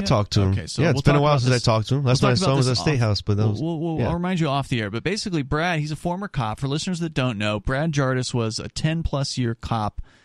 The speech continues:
Speaker 1: here in New Hampshire. So he knows a thing or two about the system.
Speaker 2: Correct.
Speaker 1: And he ended up, uh, quitting being a cop because he came out against the war on drugs.
Speaker 2: Took one puff of, uh, a joint or something.
Speaker 1: I don't think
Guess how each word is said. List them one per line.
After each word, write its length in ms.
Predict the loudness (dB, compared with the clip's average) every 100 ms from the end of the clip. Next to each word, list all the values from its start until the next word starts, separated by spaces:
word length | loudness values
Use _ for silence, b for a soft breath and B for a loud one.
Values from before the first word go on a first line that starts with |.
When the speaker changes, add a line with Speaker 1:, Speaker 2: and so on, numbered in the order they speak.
| b
Speaker 1:
here 280 | -2 0 2
in 60 | 2
New 120 | 2
Hampshire. 380 | 0 -2 -6 -4
So 160 | -4
he 120 | -4
knows 220 | -2 -2 -4
a 80 |
thing 180 | -2 -2
or 60 | 0
two 140 | 0
about 160 | 0 -2
the 80 | -4
system. 420 | -4 -4 -6 -8 -12 b b
Speaker 2:
Correct. 220 | 0 0 -4
Speaker 1:
And 460 | -2 0 2 0 -2
he 220 | -2 -2
ended 220 | 0 0
up, 140 | 0 -2
uh, 300 | -2 0 -2
quitting 460 | 0 0 2 -2 0
being 240 | 0 2
a 60 | -2
cop 340 | -2 -2 -2
because 300 | -4 -2 -2
he 100 | -2
came 240 | -2 -2 0
out 140 | -2
against 340 | -2 -4 -4 -2
the 80 |
war 300 | -2 0 0
on 160 | 0 -2
drugs. 260 | -2 2 2
Speaker 2:
Took 140 | 4
one 160 | 2 4
puff 260 | 2 2
of, 260 | 0 0 2
uh, 440 | 4 4 2 0
a 100 | -2 0
joint 340 | 2 2 0
or 60 | -4
something. 240 | -2 -2
Speaker 1:
I 120 | 0 -2
don't 180 | -4
think 240 | -8 -10